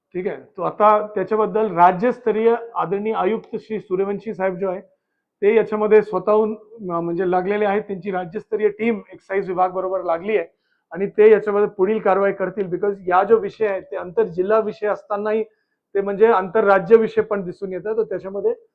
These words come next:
आपल्याला, <clears throat> आपल्याला याच्यामध्ये त्यांची मदत आणि ते टीमची हे लागेल. आज सकाळी त्यांच्याशी याबद्दल विस्तृत चर्चा झाली आणि त्या एक विषय आपल्याकडे लागेल.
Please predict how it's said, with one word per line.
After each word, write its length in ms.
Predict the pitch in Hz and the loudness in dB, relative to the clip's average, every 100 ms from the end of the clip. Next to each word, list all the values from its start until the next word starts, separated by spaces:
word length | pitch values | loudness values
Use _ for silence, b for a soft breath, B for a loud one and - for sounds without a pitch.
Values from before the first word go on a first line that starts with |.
| _ _ 185 | _ _ -12
आपल्याला, 520 | 175 208 214 214 - - _ _ - | -4 2 6 4 4 -12 _ _ -14
<clears throat> 420 | - 101 90 _ - | -12 -12 -14 _ -8
आपल्याला 360 | 175 208 214 | -4 0 4
याच्यामध्ये 500 | 214 202 208 208 226 | 4 4 -2 0 0
त्यांची 300 | 220 185 180 | 0 -6 -6
मदत 320 | 208 190 214 214 | -4 0 0 0
आणि 240 | 202 220 | -4 -6
ते 260 | 214 - 185 | -6 -6 -6
टीमची 540 | - 214 233 175 226 | -6 -4 -4 -4 -6
हे 400 | 202 _ _ 190 | -6 _ _ -4
लागेल. 240 | 175 185 202 | 0 0 0
आज 100 | 190 | -2
सकाळी 240 | 196 196 202 | -4 0 0
त्यांच्याशी 420 | 202 180 196 208 | 0 -6 -6 -2
याबद्दल 340 | 190 185 185 | -2 -4 -6
विस्तृत 300 | 175 - 196 | -8 -10 -14
चर्चा 320 | 175 180 170 202 | -6 -6 -4 -4
झाली 220 | 180 220 _ _ _ _ 170 | -6 -8 _ _ _ _ -14
आणि 80 | |
त्या 220 | 180 190 196 | -4 2 2
एक 280 | 185 - - | 0 -4 -14
विषय 280 | 175 196 226 - | -10 -8 -8 -8
आपल्याकडे 500 | 160 190 180 202 208 | -8 -6 -6 -6 -4
लागेल. 240 | 160 143 | -6 -8